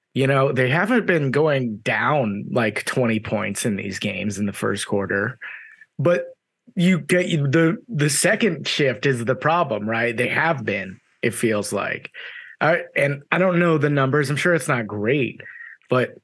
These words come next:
uh, well, actually, game three probably skews it all, <laughs> huh, honestly. It probably is, like, totally skewed based on that, um, because of the sample size.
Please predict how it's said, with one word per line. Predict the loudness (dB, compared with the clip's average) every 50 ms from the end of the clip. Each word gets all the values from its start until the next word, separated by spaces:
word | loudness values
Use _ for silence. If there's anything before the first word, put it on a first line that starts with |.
| _
uh, | -4 -2 0 0
well, | 2 2 2 0 -2 -2
actually, | -2 -2 -2 -2 -4 -4
game | -2 -2 -2 -2 -2
three | -2 -2 -2
probably | -2 -2 -2 -2 -2 0
skews | -2 -2 0 0 -2 -2 -2 -2
it | -4 -2
all, | -2 -2 -4 -6 -8 -2
<laughs> |
huh, | -2 0 0 -2 -4 -10 -8
honestly. | -6 -4 -4 -4 -4 -4 -4 -6 -6 -8 -6 -8 -8 -8 -8 -2 0
It | 2 2 2 2
probably | 2 2 2 2 2 2 2 2
is, | 2 0 0 0
like, | 0 -2 0 0
totally | 0 2 2 2 0 -2
skewed | -2 -4 -4 -2 -2 -2 -2
based | -2 -4 -2 -4 -6
on | -4 -4 -4
that, | -6 -6 -8 -10 -12 -14 _ _ _ _ _ _ _ _ _ _ _
um, | -4 -2 -2 -2 -2 -4 -4
because | -4 -4 -4 -2 -2
of | -2 -2
the | 0
sample | 0 0 0 0 -2 -4
size. | -2 -2 -2 -2 -2 -4 -6 -8